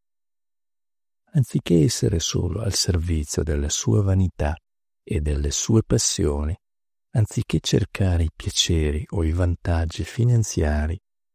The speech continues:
il cantante deve lanciarsi verso un ideale superiore. Si legherà così a delle entità spirituali che verranno ad aiutarlo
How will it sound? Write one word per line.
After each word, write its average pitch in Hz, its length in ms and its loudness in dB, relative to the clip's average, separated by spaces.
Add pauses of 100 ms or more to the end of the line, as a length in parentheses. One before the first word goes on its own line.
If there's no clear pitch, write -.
(140)
il 139 120 0
cantante 76 760 -2 (100)
deve 95 380 2
lanciarsi 85 920 0
verso 90 440 2
un 113 160 4
ideale 78 540 0
superiore. 76 920 -4 (760)
Si - 200 0
legherà 101 560 2
così 78 360 0 (180)
a 92 120 -2
delle 82 420 0
entità 135 600 2
spirituali 90 1040 0
che - 140 -6
verranno 87 720 -2
ad 80 200 -6
aiutarlo 82 880 0